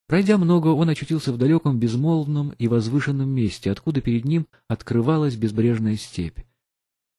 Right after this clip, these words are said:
Душе Данилы здесь стало легче, чем было в Риме и в Византии и перед судилищем князя. Жизнь его быстро пробегала теперь перед ним, как скороход на площади,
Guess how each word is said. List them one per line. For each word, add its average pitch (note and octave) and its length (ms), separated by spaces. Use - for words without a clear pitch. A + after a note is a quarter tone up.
Душе C#3+ 340
Данилы D#3+ 640
здесь B2+ 380
стало C#3+ 280
легче, C3+ 520
чем A#2 220
было A2+ 180
в G#2 80
Риме C#3+ 280
и G#2 60
в G2 40
Византии G#2 800
и A2 100
перед A2 220
судилищем A2+ 600
князя. F2+ 480
Жизнь D#3+ 300
его D3 260
быстро D3 540
пробегала C3 500
теперь G#2 280
перед G#2+ 240
ним, C#3+ 240
как A2+ 240
скороход A2 640
на A2+ 140
площади, F#2+ 680